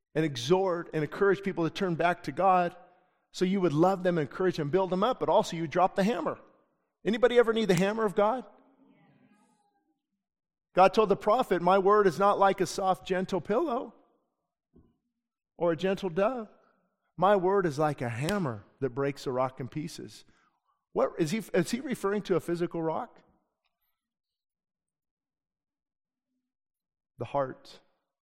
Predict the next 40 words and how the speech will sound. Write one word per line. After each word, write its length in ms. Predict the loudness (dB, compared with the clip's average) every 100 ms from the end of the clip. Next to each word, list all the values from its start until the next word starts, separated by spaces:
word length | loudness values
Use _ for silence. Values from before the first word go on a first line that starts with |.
| _ -6
Is 180 | -6 -4
not 220 | -4 -4
my 160 | -4
word 380 | -4 -4 -4 -2
like 300 | -2 -4 -6
a 60 | -10
hammer 480 | -10 -10 -8 -6 -6 -8
that 140 | -12 -8
breaks 320 | -6 -6 -8
a 60 | -16
heart 300 | -10 -10 -10
in 80 | -14
pieces? 560 | -16 -18 -16 -20 -20 _ _ _ _ -4
Is 180 | -4 -2
not 260 | -4 -4
my 200 | -2 -4
word 240 | -4 -4 -2
like 200 | -4 -6
a 60 |
fire 560 | -16 -12 -8 -6 -6 -10
that 180 | -12 -12
devours? 920 | -8 -4 -4 -6 -10 -18 -18 -20 -20 _ _ _ _ _
The 60 |
refining 480 | -10 -6 -6 -6 -8
fire 340 | -6 -2 -2 -2
of 140 | -6
God. 320 | -6 -4 -4
And, 100 | -8 -12 -20 _
and 120 | -4
we 120 | -2 0
have 180 | -2 -4
to 60 |
get, 200 | -8 -6
you 100 | -6
get 200 | -6 -6
the 80 | -6
whole 520 | -8 -8 0 2 2
counsel 720 | -2 -8 -6 -6 -8 -10 -10 -10
of 160 | -10
God. 420 | -6 -6 -6 -8